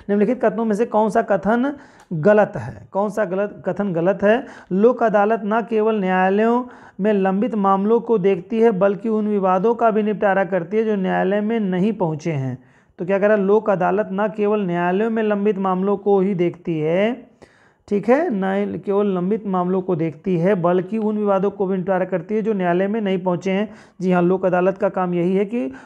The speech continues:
अदालत के बोझ को हल्का करना, ठीक है। लोक अदालतें इसी नाते एस्टैब्लिश की जाती हैं और लोक अदालतों का जो, को जो है,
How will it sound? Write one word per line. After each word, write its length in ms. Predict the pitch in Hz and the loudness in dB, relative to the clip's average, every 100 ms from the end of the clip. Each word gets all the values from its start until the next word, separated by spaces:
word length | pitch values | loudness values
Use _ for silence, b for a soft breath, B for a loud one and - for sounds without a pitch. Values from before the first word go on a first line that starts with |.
| B | B
अदालत 460 | 165 160 165 202 202 | -2 0 2 0 0
के 100 | 226 | -2
बोझ 280 | 170 175 170 | 0 -2 -2
को 140 | 254 | -2
हल्का 340 | 220 247 240 | 0 0 0
करना, 360 | 147 131 104 98 | 0 -2 -8 -8
ठीक 280 | 107 190 226 | -4 -4 -2
है। 60 | |
लोक 240 | 208 190 190 | 0 0 0
अदालतें 360 | 160 165 170 | 0 -2 -2
इसी 200 | 214 165 | -4 -2
नाते 380 | 185 156 214 262 262 B 214 | -4 -2 -4 -6 -8 B -4
एस्टैब्लिश 480 | 190 208 180 175 | -2 0 2 0
की 200 | 175 165 | -2 -4
जाती 360 | 151 156 147 170 | -2 -4 -4 -6
हैं 200 | 143 147 B B 180 | -4 -6 B B 0
और 60 | |
लोक 280 | 170 208 226 | 4 4 4
अदालतों 400 | 208 190 190 214 | 0 0 -2 -4
का 180 | 214 214 | -2 -2
जो, 160 | 196 | -4
को 220 | 151 220 190 | -8 -4 -2
जो 140 | 190 | 0
है, 380 | 185 202 214 | 0 0 0